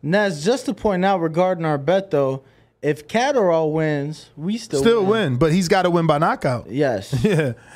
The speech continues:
Speaker 2: Yeah. <laughs> Yo, and if he wins, I'm gonna be mad because we should have bet on the underdog. He's a fucking plus six hundred. We would have won, like, four hundred dollars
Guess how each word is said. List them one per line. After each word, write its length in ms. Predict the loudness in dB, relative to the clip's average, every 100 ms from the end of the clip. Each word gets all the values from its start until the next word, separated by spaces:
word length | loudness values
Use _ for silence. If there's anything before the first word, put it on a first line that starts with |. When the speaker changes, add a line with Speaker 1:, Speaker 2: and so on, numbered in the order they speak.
| -20 -8 0
Speaker 2:
Yeah. 1600 | 2 4 2 2 0 -2 -2 -2 -2 -2 -4 -4 -4 -6 -6 -12 -14 -18 -20 _ -10
<laughs> 540 | -4 -2 -4 -6 -10 -4
Yo, 600 | 0 2 2 0 0 -4 -6 0
and 140 | 2
if 100 | 2
he 120 | 2
wins, 680 | 4 4 4 2 0 -2 -8 -14 _ _ _ _ _ _ _ 0
I'm 280 | 2 2 2
gonna 240 | 4 4
be 180 | 2 2
mad 400 | 2 2 0 0
because 420 | 0 0 0 0
we 140 | 0 0
should 220 | 2 0
have 140 | 2
bet 260 | 2 0 0
on 200 | -2 0
the 120 | 0 -2
underdog. 500 | -2 0 0 -2 -2
He's 180 | -2
a 80 | -2
fucking 480 | 0 -2 0 -2 -4 -8 -10
plus 540 | -2 0 0 -2 -6 _
six 560 | -6 -2 0 0 -2 -6 -8 -20 _
hundred. 800 | 0 2 2 0 0 0 -2 -6 -20 -20 -20 _ _ _
We 120 | -4 0
would 140 | 0
have 100 | 2
won, 180 | 2 2
like, 340 | 0 -2 -10
four 300 | -4 0 2
hundred 300 | 2 0 0
dollars 640 | 0 0 0 0 -2 -8